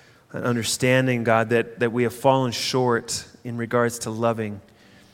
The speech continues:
as you have loved us. God, I pray that we would be quick to repent. God, I pray that you would, you would help us to,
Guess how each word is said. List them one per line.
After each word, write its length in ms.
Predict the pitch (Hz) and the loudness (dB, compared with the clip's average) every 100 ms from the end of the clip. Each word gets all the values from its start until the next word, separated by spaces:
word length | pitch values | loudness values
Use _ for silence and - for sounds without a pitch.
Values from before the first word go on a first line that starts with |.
| _ | _
as 220 | - 110 113 | -6 -4 0
you 80 | 117 | -2
have 140 | 104 | 0
loved 280 | 110 101 107 | -4 -2 -4
us. 480 | 104 98 - - - _ _ _ _ _ _ _ _ _ _ _ _ _ _ _ _ _ _ _ _ _ _ _ _ _ - | -4 -6 -10 -14 -20 _ _ _ _ _ _ _ _ _ _ _ _ _ _ _ _ _ _ _ _ _ _ _ _ _ 2
God, 220 | 131 139 | 4 6
I 160 | 143 | 4
pray 380 | 147 160 156 127 | 2 4 4 4
that 120 | 117 | 2
we 160 | 120 123 | 2 0
would 80 | 113 | 0
be 100 | 123 | -6
quick 280 | - - - | -2 -4 -2
to 120 | 135 | -2
repent. 480 | 127 - 131 107 - - _ - _ _ _ _ _ _ - _ _ _ _ _ _ _ - | -2 -2 -4 -4 -8 -20 _ -20 _ _ _ _ _ _ -20 _ _ _ _ _ _ _ 0
God, 140 | 135 | 0
I 40 | |
pray 320 | 127 147 143 147 | 2 4 4 4
that 100 | 127 | 2
you 180 | 127 | 2
would, 220 | 127 120 127 | 0 0 -4
you 120 | 127 | -4
would 100 | 123 | 0
help 280 | 123 135 147 | 2 2 2
us 200 | 127 - | 0 0
to, 280 | - 117 | 0 -2